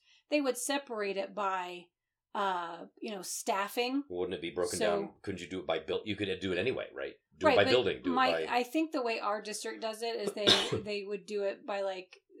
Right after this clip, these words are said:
Speaker 1: whatever that job was. So, like, they would take custodial staff.
Speaker 2: Department.
Speaker 1: Right. They
Speaker 2: Kind
Speaker 1: would,
Speaker 2: of.
Speaker 1: d-, they would essentially departmentalize. They would call,
Speaker 2: Hmm.
Speaker 1: they would start with, uh, school administration,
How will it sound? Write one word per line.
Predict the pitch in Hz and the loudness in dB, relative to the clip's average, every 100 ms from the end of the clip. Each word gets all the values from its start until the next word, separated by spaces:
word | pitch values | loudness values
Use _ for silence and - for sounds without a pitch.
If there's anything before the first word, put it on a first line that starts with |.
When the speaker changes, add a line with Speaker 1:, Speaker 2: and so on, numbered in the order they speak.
| 254 | -14
Speaker 1:
whatever | 208 214 208 196 | -6 -2 -2 -2
that | 190 190 | -6 -6
job | 190 180 | -6 -6
was. | 160 | -6
So, | - | -6
like, | 220 202 | -4 -2
they | - 202 | -2 -4
would | 196 | -4
take | 208 185 | -6 -8
custodial | 196 - 196 185 185 175 | -6 -4 -4 -4 -6 -10
staff. | - - - - - | -10 -10 -10 -14 -14
Speaker 2:
Department. | 95 104 - 110 147 - - - | -2 -2 4 2 2 -10 -12 -6
Speaker 1:
Right. | 226 208 151 156 | 0 0 -2 -4
They | |
Speaker 2:
Kind | 214 208 | -2 -2
Speaker 1:
would, | |
Speaker 2:
of. | - - | -4 -4
Speaker 1:
d-, | 240 226 | -4 0
they | 233 | 0
would | 220 | 0
essentially | 208 226 220 214 | -2 -4 -4 -6
departmentalize. | 190 - 196 196 185 175 175 | -6 -4 -4 -2 -6 -8 -6
They | 202 | -6
would | 196 | -4
call, | 220 185 | -2 -2
Speaker 2:
Hmm. | 175 - - _ - | -4 -8 -16 _ -8
Speaker 1:
they | 208 226 | -2 -2
would | 220 | -2
start | - 220 208 | -2 -2 0
with, | 202 196 - | -4 -6 -4
uh, | 202 185 175 | -2 -2 -4
school | - - 277 269 247 | -8 -8 -4 0 2
administration, | 208 220 220 214 - 214 220 - 285 359 | 0 -4 -6 -6 -6 -4 -4 0 0 0